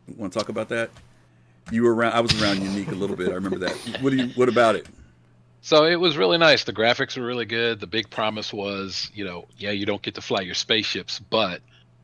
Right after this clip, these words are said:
Speaker 2: we've got all these knickknacks. You can, uh, decorate your hangar, and you'll be able to invite your friends into your hangar. You could hang out and talk, and you could spawn whatever ships that were there, but you couldn't fly 'em.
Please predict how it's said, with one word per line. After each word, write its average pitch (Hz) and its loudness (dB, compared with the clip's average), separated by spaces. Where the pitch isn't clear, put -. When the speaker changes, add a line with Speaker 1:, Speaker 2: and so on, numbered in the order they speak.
Speaker 2:
we've 92 -12
got 107 4
all 110 4
these 107 -2
knickknacks. 107 -4
You 98 -10
can, 170 -18
uh, 104 -10
decorate 139 2
your 120 -4
hangar, 107 -4
and 92 -10
you'll 95 -8
be 95 -2
able 90 -6
to 85 -10
invite 92 -8
your 87 -16
friends 107 -4
into 92 -10
your 87 -12
hangar. 98 -8
You 90 -12
could - -14
hang 98 -12
out 90 -10
and 95 -20
talk, 90 -6
and 82 -20
you 104 -8
could 139 4
spawn 110 -2
whatever 101 0
ships - -6
that 82 -14
were 82 -16
there, 143 0
but 104 -6
you - -10
couldn't 143 0
fly 131 4
'em. - -14